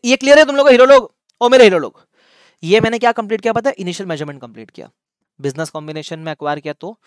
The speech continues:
और खुद जनरेट किया तो, ये दो पॉइंट इंपॉर्टेंट है, बाकी सब कुछ सिंपल है। यहाँ तक क्लियर है मेरे हीरो लोग? यस सर, क्लियर है। चलो, ए हे रहा नहीं जाता सर, आगे बढ़ो। सब्सिक्वेंट मेजरमेंट, सब्सिक्वेंट मेजरमेंट में यहाँ भी कितने मॉडल है? यहाँ दो मॉडल है,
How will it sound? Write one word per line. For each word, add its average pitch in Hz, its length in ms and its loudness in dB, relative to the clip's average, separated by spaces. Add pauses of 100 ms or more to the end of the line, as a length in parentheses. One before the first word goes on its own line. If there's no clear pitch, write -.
(220)
और 147 140 -10 (100)
खुद 185 180 -10
जनरेट 147 280 -10
किया 131 160 -12
तो, 123 120 -18
ये 151 140 -8
दो 156 140 -12
पॉइंट 151 220 -12
इंपॉर्टेंट 147 240 -16
है, 170 40 -14
बाकी 131 220 -16
सब 123 120 -18
कुछ - 140 -20
सिंपल - 320 -20
है। - 60 -20 (280)
यहाँ 151 120 -4
तक 180 120 -6
क्लियर 175 200 -2
है 185 60 -4
मेरे 175 140 -6
हीरो 151 140 -8
लोग? 156 220 -18 (220)
यस 117 140 -14
सर, - 100 -14
क्लियर 104 300 -20
है। 80 120 -20
चलो, - 260 -20 (920)
ए 139 220 -8
हे 175 260 -4
रहा 160 300 -4
नहीं 170 300 -8
जाता 147 240 -4
सर, 262 240 -4 (140)
आगे 127 180 -8
बढ़ो। 65 200 -16 (480)
सब्सिक्वेंट 202 480 -2
मेजरमेंट, 113 400 -16 (640)
सब्सिक्वेंट 226 380 0
मेजरमेंट 233 280 0
में 240 80 -2
यहाँ 185 200 2
भी 214 60 -6
कितने 202 260 -4
मॉडल 190 260 -4
है? 233 100 -8 (100)
यहाँ 151 180 -8
दो 139 120 -12
मॉडल 101 300 -18
है, - 160 -20